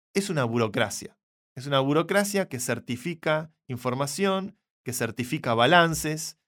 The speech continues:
pero esa burocracia funciona a fuerza de programas de código digital. No funciona a fuerza de abogados, escribanos, notarios, por lo cual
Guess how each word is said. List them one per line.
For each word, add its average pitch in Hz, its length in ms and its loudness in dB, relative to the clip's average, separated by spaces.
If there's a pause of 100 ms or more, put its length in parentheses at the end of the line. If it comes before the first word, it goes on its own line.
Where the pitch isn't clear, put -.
(160)
pero 160 180 2
esa 196 140 2
burocracia 185 720 0 (140)
funciona 160 640 -2
a 127 140 -4
fuerza 156 560 -4
de 123 160 -4
programas 143 720 2 (240)
de 120 160 -4
código 143 640 2
digital. 117 680 -2 (320)
No 139 180 2
funciona 160 720 0
a 117 80 -8
fuerza 143 640 0 (360)
de 101 80 -8
abogados, 147 800 8
escribanos, 139 1040 4
notarios, 165 760 4 (320)
por 143 120 6
lo 165 160 8
cual 196 420 6